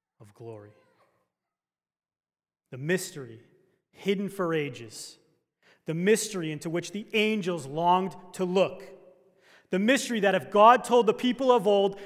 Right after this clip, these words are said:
they would not have believed the work that he was doing, the mystery that renders all of man's philosophies and all of man's efforts worthless. Christ in you,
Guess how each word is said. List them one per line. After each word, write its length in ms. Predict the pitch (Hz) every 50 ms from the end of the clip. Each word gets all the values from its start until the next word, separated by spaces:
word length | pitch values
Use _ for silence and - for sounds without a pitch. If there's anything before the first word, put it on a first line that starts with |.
| - -
they 100 | 190 185
would 280 | 185 165 190 240 254
not 180 | 226 254 254 247
have 200 | 185 214 233 180
believed 400 | 170 214 208 202 214 220 214 170
the 80 | 180 180
work 380 | 160 156 190 202 220 220 214 220
that 120 | 226 214
he 140 | - 226 214
was 180 | 208 202 139
doing, 420 | - 185 202 185 165 147 120 101 - - - - _ _ - - - _ _ _
the 100 | - 196
mystery 440 | 202 220 285 302 - - 262 240
that 200 | 208 196 190 202
renders 380 | 185 214 226 220 208 208 175 - - -
all 300 | - 220 247 277 294 294
of 140 | 285 226 208
man's 280 | 254 262 262 262 -
philosophies 800 | - - 254 233 233 233 226 214 - - - - 202 180 175 147
and 100 | 170 - -
all 300 | - 220 240 269 277 277
of 120 | 262 214 202
man's 300 | 240 254 247 226 - 254 -
efforts 440 | 220 220 214 - 220 208 - - - - - - -
worthless. 920 | 151 147 175 233 247 254 240 - 190 170 143 120 - - - - - - _ _ _ _ _ _ _ _ _ _ _ _ _ _ _ _
Christ 640 | - - - 214 220 240 262 277 233 - - - - - - - _ _
in 560 | 262 254 247 247 247 240 240 226 240 - 240 247
you, 680 | 160 143 151 165 190 240 277 277 247 190 147 123 117 -